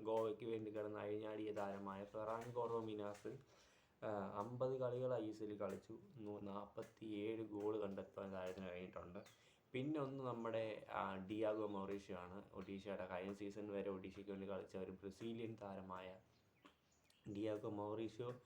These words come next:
ഐ എസ് എൽ എൺപത്തിയൊമ്പത് ഗെയിംസ് കളിച്ചു. അതിൽ നാപ്പത്തിയാറ് ഗോളുകളും താരം അടിച്ചു കൂട്ടിയിട്ടുണ്ട്. ആ, ഈ ഒരു ലിസ്റ്റാണ്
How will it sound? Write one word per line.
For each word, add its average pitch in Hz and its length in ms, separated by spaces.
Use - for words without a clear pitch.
ഐ 107 140
എസ് 110 160
എൽ 117 140
എൺപത്തിയൊമ്പത് 120 960
ഗെയിംസ് 117 560
കളിച്ചു. 104 300
അതിൽ 104 240
നാപ്പത്തിയാറ് 104 800
ഗോളുകളും 107 720
താരം 98 380
അടിച്ചു 98 320
കൂട്ടിയിട്ടുണ്ട്. 98 760
ആ, 101 280
ഈ 104 180
ഒരു 107 380
ലിസ്റ്റാണ് 107 760